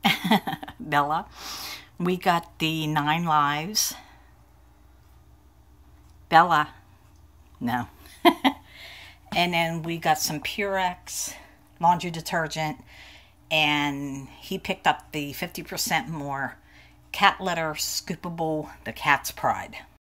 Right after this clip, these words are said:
And he's going, um, bow hunting this year. He hasn't been, uh, bow hunting in quite a few years, so he got some stuff from the sporting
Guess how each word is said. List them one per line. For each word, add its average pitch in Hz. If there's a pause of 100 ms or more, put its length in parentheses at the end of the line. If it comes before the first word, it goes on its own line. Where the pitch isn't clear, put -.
(480)
And 175
he's 262
going, 160 (100)
um, 131 (800)
bow 175
hunting 110
this 131
year. 127
He 165
hasn't 143
been, 127
uh, 117
bow 131
hunting 117
in 120
quite 123
a 123
few 117
years, 120
so 127 (400)
he 220
got -
some 143
stuff -
from 135
the 120
sporting 131